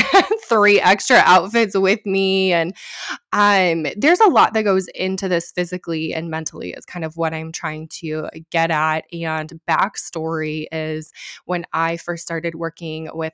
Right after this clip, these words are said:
Eminence, I lived in Arizona and I traveled full time to Colorado once a month for a week at a time. And I would travel all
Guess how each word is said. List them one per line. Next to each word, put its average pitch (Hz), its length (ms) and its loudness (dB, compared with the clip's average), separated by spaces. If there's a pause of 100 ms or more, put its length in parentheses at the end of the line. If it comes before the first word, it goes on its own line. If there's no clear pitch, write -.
Eminence, 165 520 -6 (120)
I 156 280 -2
lived 180 280 -4
in 165 420 -6 (140)
Arizona 170 800 -2 (440)
and 175 220 -4
I 160 120 -4
traveled 170 920 -2 (100)
full 220 400 2
time 196 720 -2
to 165 580 -4
Colorado 190 1300 0 (300)
once 180 300 -4
a 185 60 -4
month 180 340 -2
for 175 280 -2
a 165 120 -4
week 165 300 -6
at 151 80 -6
a 151 100 -4
time. 175 800 -4
And 165 160 -6
I 156 60 -4
would 156 140 -6
travel 151 320 -4
all 156 260 -6